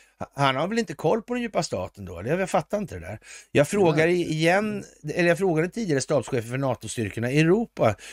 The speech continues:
Speaker 1: hur han definierar detta nato-mål då. "Det består av tre saker", sa han. Eh, ja, "för det första ger oss möjlighet att stanna kvar i Europa. Eh, för det andra låter det, det hålla ryssarna borta från Europa. Och för det tredje hjälper det till att hålla,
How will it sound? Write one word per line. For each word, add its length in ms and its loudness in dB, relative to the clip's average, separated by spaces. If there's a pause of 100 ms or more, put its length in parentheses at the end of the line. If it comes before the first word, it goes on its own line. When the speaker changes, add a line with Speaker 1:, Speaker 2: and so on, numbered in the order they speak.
Speaker 1:
hur 140 8
han 140 4
definierar 760 0
detta 360 -2
nato-mål 1000 -2
då. 140 -14 (320)
"Det 80 2
består 300 4
av 60 4
tre 300 -2
saker", 360 -4
sa 120 -6
han. 200 -8 (360)
Eh, 100 -2 (420)
ja, 340 0
"för 120 0
det 80 4
första 340 2
ger 180 2
oss 120 -2
möjlighet 340 0
att 80 -2
stanna 280 2
kvar 340 2
i 40 6
Europa. 500 2 (360)
Eh, 260 4
för 140 2
det 80 6
andra 240 0
låter 840 0
det, 120 -2
det 180 4
hålla 380 6
ryssarna 540 2
borta 360 0
från 140 0
Europa. 340 0
Och 80 0
för 60 -4
det 60 0
tredje 460 0 (280)
hjälper 300 2
det 220 0
till 260 0
att 60 2
hålla, 720 0